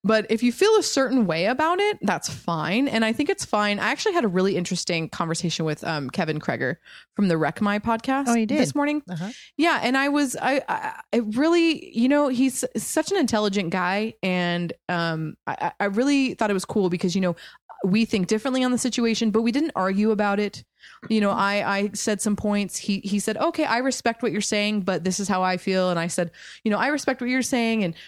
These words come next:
Speaker 1: you have some good points, but this is how I feel." And we just kinda, like, let each other know each other's side instead of, like, arguing or calling each other names. Or, um, you know, I've, I've also gotten in fights where the opposite happened.
Speaker 2: I
Speaker 1: Uh,
Speaker 2: wish
Speaker 1: I,
Speaker 2: more
Speaker 1: you
Speaker 2: people
Speaker 1: know,
Speaker 2: did that.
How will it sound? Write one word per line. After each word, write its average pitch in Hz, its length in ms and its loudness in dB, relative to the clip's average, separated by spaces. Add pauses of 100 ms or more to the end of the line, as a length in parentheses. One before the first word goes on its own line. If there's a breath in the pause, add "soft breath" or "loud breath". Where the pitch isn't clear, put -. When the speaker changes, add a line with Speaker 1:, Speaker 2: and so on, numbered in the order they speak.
(100 loud breath)
Speaker 1:
you 220 120 4
have 214 100 -2
some 220 140 2
good 202 180 2
points, 202 240 0
but 170 140 -4
this 175 180 -4
is 175 60 -8
how 185 140 0
I 233 160 2
feel." 233 220 2
And 220 120 4
we 240 80 2
just 440 180 0
kinda, 480 280 0
like, 180 180 0
let 202 180 2
each 233 180 0
other 208 140 2
know 170 260 2
each 175 160 0
other's 160 200 -2
side 170 400 0
instead 175 240 0
of, 160 80 0
like, 151 240 -2
arguing 165 640 2 (260 loud breath)
or 170 140 0
calling 175 280 0
each 165 140 -2
other 160 160 0
names. 233 640 2 (760)
Or, 165 440 2
um, 160 240 -2
you 175 80 2
know, 160 120 2
I've, 165 220 -2
I've 165 220 0
also 160 240 0
gotten 160 280 0
in 175 120 0
fights 175 420 -2
where 196 140 0
the 214 120 2
opposite 262 280 -2
happened. - 500 -4
Speaker 2:
I 226 120 2
Speaker 1:
Uh, 262 60 2
Speaker 2:
wish 302 140 2
Speaker 1:
I, - 100 4
Speaker 2:
more 180 100 4
Speaker 1:
you 175 40 -2
Speaker 2:
people 165 240 -2
Speaker 1:
know, 156 120 0
Speaker 2:
did 147 220 -4
that. - 260 -10